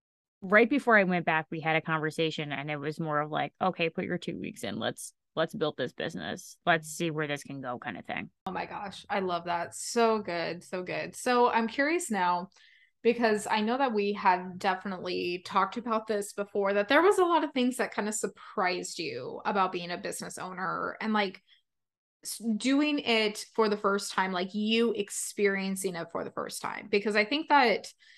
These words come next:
Speaker 2: on the podcast as well, like, I always am very honest with you guys, <laughs> maybe a bit too honest with you guys <laughs> about entrepreneurship and, like, business owners, but it does take a certain, like,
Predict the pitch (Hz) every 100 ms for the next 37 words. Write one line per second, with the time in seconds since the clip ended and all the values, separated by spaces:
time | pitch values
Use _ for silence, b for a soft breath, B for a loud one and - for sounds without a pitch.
0 | b _ _ _ 220 214 196 165 190 190
1 | 185 - 202 196 202 185 190 240 233 220
2 | 190 208 226 233 - - _ _ - 240
3 | 226 214 226 233 233 - 196 208 254 247
4 | 262 277 269 262 254 285 339 359 - 262
5 | 302 247 214 214 208 208 - 277 247 285
6 | 285 294 294 302 - 311 285 - - 277
7 | 285 349 - - - - 240 214 202 196
8 | 202 196 196 202 254 247 240 240 233 -
9 | 202 190 180 185 - 202 214 202 190 190
10 | 196 - 233 208 B B B B _ _
11 | _ _ _ - 240 208 240 247 311 381
12 | 392 - - - 220 226 220 - - 202
13 | - - - 208 208 208 196 196 196 190
14 | 185